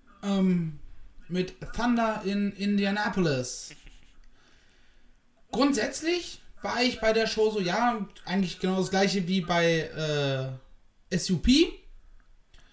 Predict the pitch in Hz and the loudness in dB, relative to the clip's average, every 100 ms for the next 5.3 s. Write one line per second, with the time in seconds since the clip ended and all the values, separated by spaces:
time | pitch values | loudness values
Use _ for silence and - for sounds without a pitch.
0 | - - 196 233 233 202 196 196 - - | -20 -6 2 6 4 2 2 0 -2 -14
1 | _ _ - - - 196 233 - - 269 | _ _ -20 -10 2 4 4 2 -2 2
2 | 277 - 226 220 214 202 202 190 185 185 | 4 4 2 2 2 2 2 2 2 2
3 | 165 156 170 208 233 294 370 - 135 127 | 2 2 2 0 0 -2 -6 -14 -20 -16
4 | - 139 131 127 123 120 117 120 127 120 | -8 -6 -6 -6 -6 -6 -8 -6 -4 -4
5 | 117 - 131 | -6 -14 -14